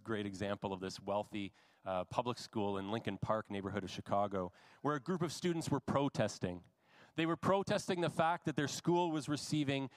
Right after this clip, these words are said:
too much funding for renovations. That seems backwards. But they were like,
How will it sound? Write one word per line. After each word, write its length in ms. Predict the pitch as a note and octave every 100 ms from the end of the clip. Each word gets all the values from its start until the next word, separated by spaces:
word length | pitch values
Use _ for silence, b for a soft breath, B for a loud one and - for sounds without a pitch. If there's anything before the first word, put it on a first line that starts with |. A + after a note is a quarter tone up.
| B
too 220 | - F3
much 240 | D3+ C#3+ -
funding 500 | - C3+ B2+ G#2 G2
for 120 | G#2+
renovations. 880 | G2+ G2+ F#2+ G2 - E2 D#2+ - - _ _ _ _ _ _
That 140 | C#3 -
seems 240 | C#3+ A2+
backwards. 580 | B2 C3 - F#2+ F2+ - b b b
But 100 | -
they 80 | F#3
were 100 | F3
like, 240 | D#3+ D#3